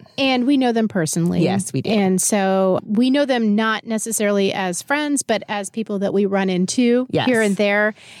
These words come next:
Speaker 1: and can vouch that they're good humans.
Speaker 2: They are.
Speaker 1: Yeah.
Speaker 2: They are.
Speaker 1: So again, this is Thriving Home, and you wanna check out the thriving home blog dot com to think about those freezer meal bundles
Speaker 2: Yes.
Speaker 1: so that you can have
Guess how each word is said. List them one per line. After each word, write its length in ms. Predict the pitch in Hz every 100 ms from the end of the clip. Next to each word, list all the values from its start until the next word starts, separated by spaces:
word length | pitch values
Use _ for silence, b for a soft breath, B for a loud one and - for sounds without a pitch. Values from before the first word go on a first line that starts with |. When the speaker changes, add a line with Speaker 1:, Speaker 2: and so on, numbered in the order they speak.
| B
Speaker 1:
and 240 | 233 226 214
can 180 | 226
vouch 340 | 202 175 185 180
that 160 | 190 185
they're 160 | 185
good 180 | 170 165
humans. 640 | 156 - 190 180 190 185 -
Speaker 2:
They 120 | 160
are. 320 | - 123 123 -
Speaker 1:
Yeah. 120 | - 143
Speaker 2:
They 140 | 147
are. 200 | 95 120 B B
Speaker 1:
So 200 | - 247
again, 320 | 233 254 240
this 140 | 226
is 180 | 254 220
Thriving 640 | - - 214 185 208 294 311
Home, 440 | 247 175 180 254 - -
and 320 | 208 208 196 190
you 160 | 208
wanna 240 | 233 240 220
check 220 | - 208
out 200 | 190 180
the 120 | 208
thriving 640 | 190 - - 196 208 233 240
home 380 | 220 208 202 -
blog 460 | 202 196 190 185 208 -
dot 280 | 196 190 -
com 560 | - 285 240 175 175 190
to 140 | -
think 200 | 214 202
about 240 | 190 185 170
those 220 | 180 160
freezer 380 | - 220 208 202
meal 220 | 185 170
bundles 520 | 170 226 240 180 156
Speaker 2:
Yes. 480 | 131 - - - -
Speaker 1:
so 200 | - - 233
that 180 | 233
you 200 | 208 220 311
can 140 | 359
have 280 | 254 190